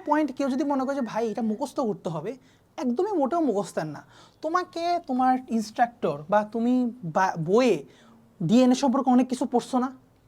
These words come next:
কিছু বেসিক তৈরি হয়ে গেছে না, আরএনএ সম্পর্কে কিছু পড়ছো না, সেগুলো বেসিক তৈরি হয়ে গেছে না।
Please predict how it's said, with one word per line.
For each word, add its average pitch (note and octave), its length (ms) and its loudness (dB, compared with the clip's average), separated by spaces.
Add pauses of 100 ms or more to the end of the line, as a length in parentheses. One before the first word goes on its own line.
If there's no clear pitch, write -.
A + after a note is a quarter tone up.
(140)
কিছু A#3+ 180 -2
বেসিক A#3 340 2
তৈরি C4+ 180 2
হয়ে C4+ 140 6
গেছে C4 200 0
না, C4 180 -2 (420)
আরএনএ A#3 280 4
সম্পর্কে B3 360 -2
কিছু A3+ 240 -8
পড়ছো A#3 240 -2
না, B3+ 140 -4
সেগুলো A#3+ 240 2
বেসিক A3 300 0
তৈরি B3+ 160 2
হয়ে B3 80 4
গেছে A#3+ 160 -2
না। C4 100 -4